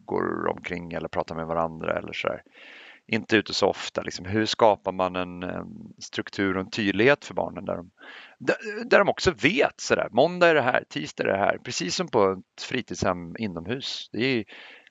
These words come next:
ingen jättestor skillnad så. Eh, men det är väl de mest centrala grejerna. Sen pratar jag en del om, om rollfördelning liksom, och i form av tre didaktiska positioner så här, för att det,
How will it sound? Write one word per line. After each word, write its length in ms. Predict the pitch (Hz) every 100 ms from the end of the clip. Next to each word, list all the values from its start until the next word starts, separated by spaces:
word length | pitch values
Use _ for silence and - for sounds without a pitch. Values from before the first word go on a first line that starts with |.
| _ _
ingen 260 | 123 127 92
jättestor 580 | 104 - _ 110 - 92
skillnad 320 | 95 87 87
så. 340 | - - 104 - - - - - _ _ - -
Eh, 760 | 101 92 90 87 87 85 85 82 -
men 120 | 127 120
det 80 |
är 40 | 131
väl 100 | 156
de 100 | 175
mest 280 | 120 - -
centrala 640 | - 113 127 135 - -
grejerna. 280 | - - -
Sen 180 | 131
pratar 300 | 117 160 -
jag 60 | 151
en 80 | 139
del 180 | 107 95
om, 200 | 90 92
om 360 | 101 90 85 87 - - - _ 117
rollfördelning 1200 | 95 117 98 92 92 - 113 120 139 120 110 98
liksom, 300 | 90 - 92
och 180 | 90 - _ _ _ -
i 260 | 123 113
form 260 | 104 107 98
av 100 | 92 _ -
tre 280 | 107 95
didaktiska 600 | 90 92 90 - 95 -
positioner 720 | - 98 - - 123 139 123 98
så 120 | -
här, 140 | 80
för 140 | 87 95
att 100 | -
det, 240 | 131 123